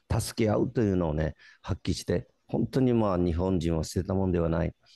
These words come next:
外国の方から見るとね、「そんなバカな、倒れたところのコンビニなんかは泥棒が入るだろう」と思うけれども、誰も一人もそんなことはありませんでしたからね。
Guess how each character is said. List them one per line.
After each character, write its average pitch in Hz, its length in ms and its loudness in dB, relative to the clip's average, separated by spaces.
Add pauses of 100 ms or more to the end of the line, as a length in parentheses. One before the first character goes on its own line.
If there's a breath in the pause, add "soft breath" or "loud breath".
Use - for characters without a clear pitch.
(180 soft breath)
外 117 160 0
国 104 260 2
の 80 100 0
方 87 220 -4
か 82 100 -2
ら 78 80 2
見 82 120 2
る 78 100 0
と 82 100 -4
ね、 78 180 -2 (200 loud breath)
「そ - 180 -2
ん 90 120 2
な 82 80 0
バ 87 160 -2
カ 95 120 -2
な、 85 180 -2 (460 loud breath)
倒 98 160 0
れ 92 120 2
た 85 160 0
と 85 120 0
こ 92 100 2
ろ 90 80 2
の 82 220 -2 (180 loud breath)
コ 87 140 -4
ン 90 60 2
ビ 85 80 0
ニ 98 120 0
な 98 120 2
ん 95 100 -2
か 92 100 -2
は 82 80 0
泥 90 220 0
棒 107 180 0
が 110 100 0
入 123 140 2
る 135 60 -2
だ 123 120 2
ろ 98 100 2
う」 82 60 -2
と 85 60 -6
思 82 160 0
う 76 40 -6
け 80 120 -4
れ 80 80 -2
ど 78 100 -2
も、 76 160 -2 (260 soft breath)
誰 104 280 -2
も 143 140 2
一 - 180 0
人 147 120 4
も 117 100 2
そ 101 100 -2
ん 98 40 2
な 98 80 0
こ 90 100 -2
と - 100 -4
は 82 60 0
あ 78 40 -2
り 82 60 2
ま 85 120 0
せ 87 120 -2
ん 92 60 -2
で 98 80 -4
し - 80 -10
た - 60 -20
か - 120 -8
ら - 100 -14
ね。 120 420 0